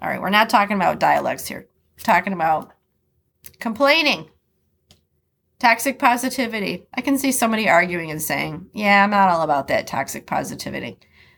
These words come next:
I think what we need to do, again, I'm gonna reiterate this fact, is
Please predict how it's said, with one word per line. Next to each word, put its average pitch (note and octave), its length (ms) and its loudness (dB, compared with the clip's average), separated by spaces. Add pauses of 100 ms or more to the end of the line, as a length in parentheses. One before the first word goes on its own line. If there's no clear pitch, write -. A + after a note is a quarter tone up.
(100)
I - 80 0
think D#4+ 280 2
what C#4 120 4
we A3+ 100 0
need G3+ 220 0
to F#3+ 80 -8
do, F3 400 -4
again, F3 680 2
I'm E3 80 -12
gonna D#3+ 160 -8
reiterate F3+ 580 -2
this C#3+ 380 -2 (640)
fact, E3+ 580 2 (120)
is F#3 600 2